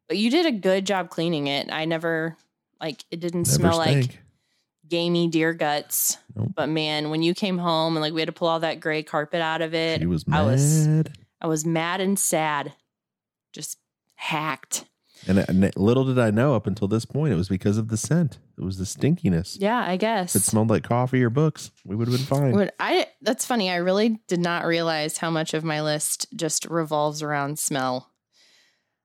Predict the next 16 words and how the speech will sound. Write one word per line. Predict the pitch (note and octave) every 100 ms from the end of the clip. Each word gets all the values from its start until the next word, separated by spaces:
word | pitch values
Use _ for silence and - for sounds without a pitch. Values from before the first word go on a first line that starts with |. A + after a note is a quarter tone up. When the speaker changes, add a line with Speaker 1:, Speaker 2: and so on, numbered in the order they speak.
| -
Speaker 1:
All | F#3+
right, | D3
but | G#3
I | B3+
think, | D#4 C#4+ -
I | F#3+
really | G#3 A#3 D4 C4+
think | - G3 F#3 E3+
now | F3 E3+ D#3+ C#3+ B2+ B2 - - _ _ _ -
that's | E3 -
the | - A#2
only, | G2 F2 C2+ F#2+ F3+ _ _ _ _ _ _ _ _ -
that's | E3+ -
the | D#3+
only | D3+ C#3+
things. | D3 - - E3+